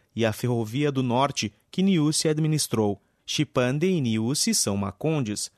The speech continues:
assim como Marcelina Chissano, a esposa do ex-presidente Joaquim Chissano, que polarizou a política interna do partido com Armando Guebuza. O dilema da Frelimo era escolher a primeira mulher no nome de Heloísa Diogo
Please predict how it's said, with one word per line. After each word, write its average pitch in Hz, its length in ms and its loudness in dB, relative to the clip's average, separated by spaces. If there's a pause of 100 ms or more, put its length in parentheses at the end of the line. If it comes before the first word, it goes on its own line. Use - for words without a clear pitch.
(120)
assim 127 420 -2
como 165 220 0
Marcelina 113 560 -2
Chissano, 117 580 0 (220)
a 104 100 0
esposa 139 500 0
do 107 200 -2
ex-presidente 143 720 -2
Joaquim 131 360 -4
Chissano, 104 560 -2 (160)
que 120 120 -4
polarizou 113 540 0
a 127 60 0
política 120 460 -2
interna 135 540 0
do 180 80 0
partido 160 520 -2
com 185 220 0
Armando 120 340 0
Guebuza. 117 560 0 (520)
O 135 80 0
dilema 156 520 2
da 104 120 0
Frelimo 123 500 -2 (320)
era 113 120 2
escolher 123 500 0
a 110 40 2
primeira 135 460 0
mulher 143 460 2
no 135 160 0
nome 131 440 0
de 120 220 -2
Heloísa 117 480 0
Diogo 156 500 -2